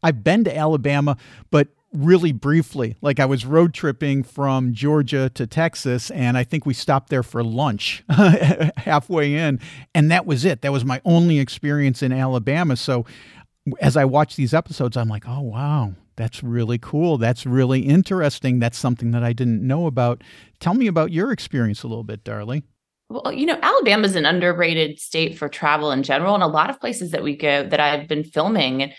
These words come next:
Speaker 2: including I just went back to North Dakota for a second time, people don't always, doesn't come to the top of their list necessarily every time for a vacation. But, <laughs> uh, this is, I've been to Alabama a number of times doing the Civil Rights Trail for two episodes and now two episodes on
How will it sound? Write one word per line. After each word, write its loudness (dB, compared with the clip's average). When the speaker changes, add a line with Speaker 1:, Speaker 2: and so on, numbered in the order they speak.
Speaker 2:
including 0
I 2
just -2
went -2
back 0
to -8
North -6
Dakota -4
for -6
a -2
second -6
time, -6
people -6
don't 0
always, 2
doesn't -4
come -2
to -2
the -2
top 2
of -8
their 0
list -4
necessarily -2
every 2
time -4
for -2
a -6
vacation. -4
But, 4
<laughs> -14
uh, -2
this -4
is, -4
I've 2
been 2
to -2
Alabama 2
a 0
number -2
of 2
times -4
doing -6
the -6
Civil -6
Rights -2
Trail 2
for -2
two -4
episodes 0
and -2
now 0
two -2
episodes -4
on -2